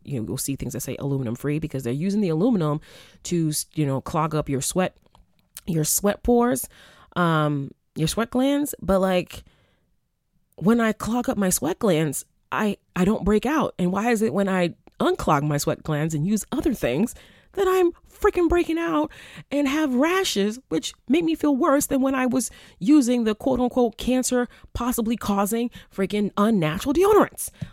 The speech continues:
Let me know. F-, if you figured this out, let me know. I feel like I'm putting in way too much work to be natural <laughs> or as natural as I can be with my deodorants and other things. And I feel like they're just, like, super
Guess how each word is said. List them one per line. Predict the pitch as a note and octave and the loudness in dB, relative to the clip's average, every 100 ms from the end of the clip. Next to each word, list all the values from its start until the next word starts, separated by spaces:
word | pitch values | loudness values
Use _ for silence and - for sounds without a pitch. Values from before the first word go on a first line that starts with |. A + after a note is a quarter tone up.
| - | -6
Let | A3+ G#4 | 0 0
me | F#4+ G4 | 2 4
know. | F4 D4+ D#3 | 6 6 6
F-, | E3 - - | 0 -10 -6
if | C#4 | -2
you | F#4 G4+ | 0 0
figured | F4 D#4+ B3+ | 0 -2 -2
this | C#4 | -4
out, | - A2+ | -4 -4
let | - G#3+ | -2 -2
me | G3 | 0
know. | G3+ D#3 | 2 2
I | C#3+ | 0
feel | G3 D4+ | 0 0
like | C#4 | 2
I'm | A#3 | 2
putting | G#3+ A3+ G3 | 2 2 2
in | E3 C#3+ | 0 0
way | C4+ D4+ | 2 0
too | - C4 | -2 -4
much | G#3 - | -4 -2
work | D#3 D3 - - - _ _ | 0 0 -4 -16 -20 _ _
to | F#3 | -2
be | F3 F3+ E3 D#3+ - | 2 2 2 0 -4
natural | D3+ E3+ F3+ - E3 - C3 - _ _ - | -2 0 -2 0 0 2 0 -6 _ _ 4
<laughs> | G3 - - - - - - | 4 4 -8 -18 -18 -18 -12
or | - | -6
as | D#3 | -4
natural | D#3 F3 G#3 F#3+ E3+ | -2 -2 -2 0 0
as | D#3+ | -2
I | C#3+ | -2
can | - A3+ A#3 | 2 4 4
be | E3+ D#3 | 2 2
with | D3+ E3 | 2 0
my | D#3 | -2
deodorants | C#3 D3+ A3 G3+ D#3 D3+ D3+ | -2 0 2 2 0 -2 -6
and | D#3 | -6
other | F#3+ G3 F3+ | -2 0 0
things. | D3+ D3 D3 | -2 -4 -4
And | F#3 | -4
I | F#3+ | -2
feel | B3 | -2
like | A#3 | -2
they're | A3+ | -2
just, | G#3+ A#3+ A3+ | -4 -4 -4
like, | G#3+ - | -6 -6
super | - - - B3+ - B3 | -8 -6 -6 -6 -4 -6